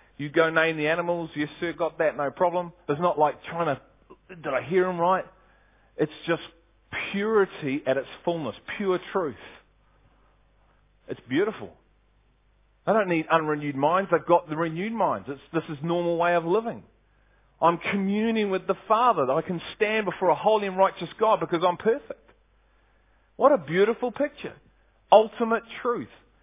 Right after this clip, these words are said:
And then the enemy comes along, doesn't he? See, the enemy's plan is to deceive us off truth.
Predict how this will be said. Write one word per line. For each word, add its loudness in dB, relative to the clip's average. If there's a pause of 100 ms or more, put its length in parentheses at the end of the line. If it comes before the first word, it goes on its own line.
(760)
And -4
then 0
the -2
enemy -4
comes -2
along, -2
doesn't -4
he? -14
See, -10
the -4
enemy's -4
plan 0
is -4 (100)
to -4
deceive -8
us -2 (120)
off 2 (180)
truth. -4